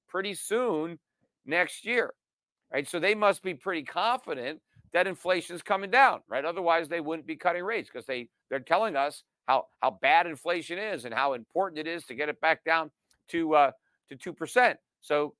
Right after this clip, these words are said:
clearly, they're not gonna cut rates unless they have high confidence that inflation's coming down. Well, in these minutes, uh,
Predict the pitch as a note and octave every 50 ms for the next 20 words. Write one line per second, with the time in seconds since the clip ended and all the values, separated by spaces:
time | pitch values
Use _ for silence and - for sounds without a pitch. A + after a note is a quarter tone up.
0 | _ _ _ - D#3 G#3+ A#3+ A#3 G#3 F#3 E3 E3 D#3+ E3 E3 E3 D3 E3 D#3+ D#3
1 | - F3 E3+ C#3 D3 G3 A3 G#3 F3 C#3+ - E3 D3+ D3 D#3+ D#3 D#3 - - D3+
2 | C#3 C3 C3 B2+ A#2+ - D3+ D3+ D#3 D3 C3+ - - D#3+ F#3 G#3+ G#3 - - B2+
3 | B2 B2+ A#2+ - C#3 C#3+ C3 - - D3 D3 C#3 - C3+ C#3 - E3 D#3+ E3 E3+
4 | A3 A3+ E3+ B2+ - _ _ _ _ _ - F3+ E3+ D#3+ - - F#3 F3 E3 E3
5 | G3+ G3+ F#3 D#3 B2+ C3 C3+ C#3+ F#3+ A#3+ C#4 C#4 G3 C3+ A#2 B2+ D3+ - - -
6 | - _ _ _ _ _ _ _ _ _ _ _ _ - - C#3 C#3+ C3+